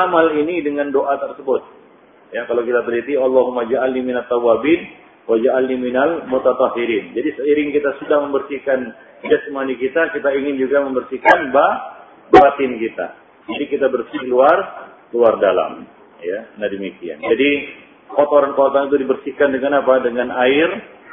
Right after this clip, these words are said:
Ya, kotoran-kotoran jasmani itu dibersihkan dengan air, diseka, dita-, di-, digosokkan begitu ya dengan tangan. Nah, kemudian kotoran-kotoran batin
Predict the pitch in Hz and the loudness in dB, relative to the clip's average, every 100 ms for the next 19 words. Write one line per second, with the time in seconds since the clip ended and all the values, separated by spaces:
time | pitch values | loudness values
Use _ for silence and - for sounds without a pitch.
0 | - - 92 - - - 131 127 127 127 | -20 -10 2 4 10 10 8 2 2 4
1 | 127 127 131 131 135 131 127 120 - 139 | 4 2 2 -2 0 0 0 -2 -6 -8
2 | 139 127 123 123 127 123 139 175 190 117 | -6 -4 -2 -2 2 4 4 4 2 -2
3 | - - 107 - 131 - 135 120 117 127 | -16 -16 -8 -4 -4 0 -2 0 2 2
4 | 131 127 120 113 104 107 104 143 139 143 | 0 -4 -4 -4 -6 -10 2 2 4 2
5 | 143 156 151 143 139 139 147 131 120 113 | 2 0 0 -2 0 2 2 0 -4 -4
6 | 127 131 151 - - - - _ - 104 | -2 0 0 -2 -8 -16 -20 _ -14 -10
7 | 107 120 123 135 131 131 131 131 120 127 | -8 -4 0 0 0 0 2 2 0 0
8 | 123 123 117 117 135 143 147 | 0 0 2 0 0 -4 -6